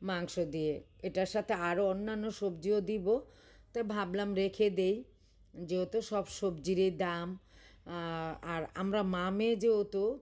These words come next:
তাও অল্প অল্প রান্না করলে হয়ে যাবে। আর এই যে দেখুন, আমি কিন্তু মুরগির মাংস দিয়ে রান্না করব।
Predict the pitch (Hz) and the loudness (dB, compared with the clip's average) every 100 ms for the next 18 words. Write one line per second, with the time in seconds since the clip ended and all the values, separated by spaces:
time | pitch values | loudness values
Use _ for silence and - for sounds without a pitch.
0 | - 208 202 196 175 196 196 214 202 208 | -8 -6 -4 -4 -4 -6 -2 -2 -2 -2
1 | 190 185 185 185 196 196 180 170 165 170 | -2 -2 -4 0 2 2 2 2 0 0
2 | 175 185 190 196 269 - - - - 185 | 0 0 0 2 0 0 -14 -16 -12 -8
3 | 185 190 175 196 185 175 190 180 180 196 | -6 -4 -4 -2 0 0 0 -2 -4 -2
4 | 175 190 165 170 175 180 185 175 247 | 0 2 0 -2 -4 -2 0 0 -2